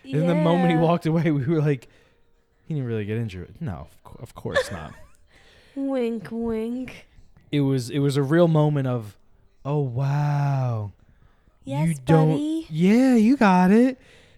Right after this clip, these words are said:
Speaker 1: Yeah, buddy.
Speaker 2: Yeah, buddy.
Speaker 1: Yeah.
Speaker 2: Good job.
Speaker 1: I know. Undertaker's from he-,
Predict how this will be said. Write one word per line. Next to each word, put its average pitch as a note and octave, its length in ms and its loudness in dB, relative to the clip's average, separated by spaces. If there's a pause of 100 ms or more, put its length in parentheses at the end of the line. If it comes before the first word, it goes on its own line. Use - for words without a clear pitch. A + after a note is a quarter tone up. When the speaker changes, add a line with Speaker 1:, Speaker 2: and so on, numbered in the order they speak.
Speaker 1:
Yeah, D#4 1040 0
buddy. C4 840 0
Speaker 2:
Yeah, G4+ 500 -6
buddy. C#4 360 -4
Speaker 1:
Yeah. D4 600 -2
Speaker 2:
Good G4 120 -6
job. C#4+ 680 -8 (240)
Speaker 1:
I D#3 140 -2
know. A#3 220 0
Undertaker's A3 680 -2
from F3+ 220 -6
he-, C#3+ 200 -6